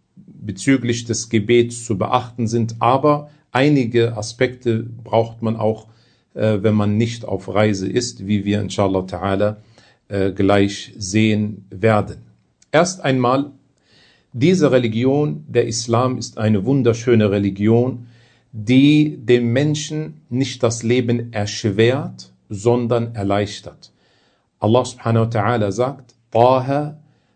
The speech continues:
ما أنزلنا عليك القرآن لتشقى. Taha, das sind also zwei Buchstaben zu Beginn dieser Sure, wie es in anderen Suren auch der Fall ist, oder wie einige Gelehrte sagen,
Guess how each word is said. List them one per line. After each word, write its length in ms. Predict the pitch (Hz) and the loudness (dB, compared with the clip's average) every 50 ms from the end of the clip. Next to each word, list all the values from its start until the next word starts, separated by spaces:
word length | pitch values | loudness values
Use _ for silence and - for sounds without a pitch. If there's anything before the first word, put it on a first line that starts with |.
| _ - | _ -4
ما 560 | 113 113 123 135 143 156 151 143 127 - 135 | -2 0 2 2 2 2 0 -2 -2 -4 -4
أنزلنا 880 | 139 139 123 123 117 117 131 131 131 117 110 107 104 101 98 92 92 90 | -4 -4 -4 -2 0 2 2 2 4 2 0 0 0 -2 -4 -6 -6 -4
عليك 540 | 101 110 110 120 135 135 120 113 117 - 117 | -2 0 2 2 2 2 0 -2 -4 -4 -2
القرآن 1120 | 110 107 107 104 - - 110 107 113 110 - - 120 131 139 143 139 147 151 160 185 214 - - _ - | -2 -2 -2 -4 -2 0 0 0 0 -2 -2 0 0 0 0 0 -2 -4 -4 -6 -8 -12 -16 -18 _ -6
لتشقى. 880 | 104 104 101 101 - 131 127 - - - - - - 107 101 92 - - - _ _ _ _ _ _ _ _ _ _ _ _ _ _ _ _ _ _ _ _ - | -4 -4 -4 -2 0 0 0 0 0 -4 -12 -8 -4 -4 -4 -4 -4 -8 -16 _ _ _ _ _ _ _ _ _ _ _ _ _ _ _ _ _ _ _ _ 4
Taha, 680 | 127 131 147 151 151 143 139 151 156 160 175 190 185 - - - _ _ | 6 8 8 8 6 4 2 2 0 0 -2 -6 -10 -14 -20 -20 _ _
das 180 | - - 107 - | -12 -10 -8 -4
sind 180 | - 117 113 110 | -2 -2 0 0
also 220 | 104 92 101 98 | -2 -4 -6 -8
zwei 560 | 98 - - 107 107 110 107 101 104 - - | -10 -6 -2 0 2 2 2 2 0 -4 -6
Buchstaben 880 | - 101 120 135 131 - - - - 143 131 131 135 135 151 151 - - | -4 0 0 0 0 0 -4 -2 2 4 4 4 4 2 -2 -2 -4 -6
zu 160 | - - 104 | -8 -8 -4
Beginn 540 | 98 110 104 101 113 117 117 110 107 107 - - - _ _ - | -4 -4 -2 0 0 2 2 2 0 -2 -6 -14 -20 _ _ -4
dieser 240 | 117 104 95 104 98 | -2 0 0 0 -2
Sure, 440 | - - 143 147 147 143 147 139 123 | -2 2 2 2 4 4 2 0 0
wie 80 | 120 | -2
es 180 | 113 113 - 110 | -2 -2 -4 -6
in 160 | 107 104 104 | -6 -6 -4
anderen 380 | - 113 117 113 107 - 107 104 | -2 0 0 0 0 -2 -4 -4
Suren 320 | - - 107 92 101 98 | -4 -4 -4 -2 -2 0
auch 200 | 110 120 123 123 | 0 0 0 0
der 140 | - 127 113 | -2 -4 -4
Fall 280 | - - 117 113 113 | -2 0 -2 -2 -2
ist, 300 | - 107 110 - - - - | -2 -6 -6 -8 -12 -6 0
oder 380 | - 147 147 160 147 147 139 131 | 2 4 4 4 6 4 4 4
wie 140 | 127 123 - | 2 -2 -2
einige 540 | 123 123 131 127 123 120 117 107 117 113 | -2 -2 0 0 -2 -2 0 0 0 0
Gelehrte 420 | 104 113 110 107 113 110 113 110 101 | 0 0 0 2 0 0 -2 -4 -4
sagen, 420 | 92 104 107 104 107 107 110 110 | -2 0 2 2 2 0 -2 -6